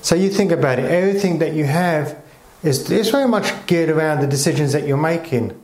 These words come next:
Now, some people make exceptionally great decisions and absolutely get what they want, where some of us, unfortunately, might not be so great at making decisions.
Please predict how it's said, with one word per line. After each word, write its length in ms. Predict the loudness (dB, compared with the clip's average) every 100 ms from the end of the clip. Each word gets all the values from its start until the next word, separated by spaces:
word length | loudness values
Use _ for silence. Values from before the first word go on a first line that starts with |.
| -20 -20 _ -20 -20 -2
Now, 420 | 0 2 2 0 0
some 300 | 0 2 2
people 260 | 2 2
make 160 | 2 0
exceptionally 680 | 0 0 0 0 0 -2 -2
great 380 | 0 0 0 -2
decisions 760 | 0 0 2 2 0 -2 -6 -18 -20 -20 -20 -2
and 100 | 0
absolutely 440 | 2 0 0 2
get 80 | 0
what 180 | 0 0
they 160 | 2 2
want, 420 | 2 0 -2 -4 -12 -20 -20 -20 -8 0
where 260 | 2 2
some 220 | 2 2 2
of 140 | 2
us, 200 | 0 0
unfortunately, 960 | -2 0 0 0 -2 -2 2 0 0 -6 -14 -20 -2
might 280 | -2 0 0
not 180 | 0 0
be 80 |
so 260 | 0 0 0
great 200 | 0 0
at 100 | 0
making 320 | 0 0 0
decisions. 760 | 0 0 0 2 0 0 -4